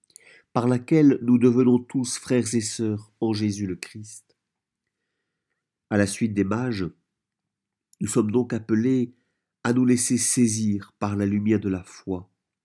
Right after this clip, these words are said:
à nous approcher de Dieu qui se révèle dans la petitesse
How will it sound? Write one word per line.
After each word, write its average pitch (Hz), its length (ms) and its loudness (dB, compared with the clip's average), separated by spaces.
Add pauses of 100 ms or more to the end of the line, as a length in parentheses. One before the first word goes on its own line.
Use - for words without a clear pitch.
(760)
à 113 140 0
nous 127 240 2
approcher 143 500 0
de 117 140 2
Dieu 107 300 0
qui 107 160 -14
se - 140 -4
révèle 113 460 0
dans 104 120 -2
la 98 100 -4
petitesse 127 880 -10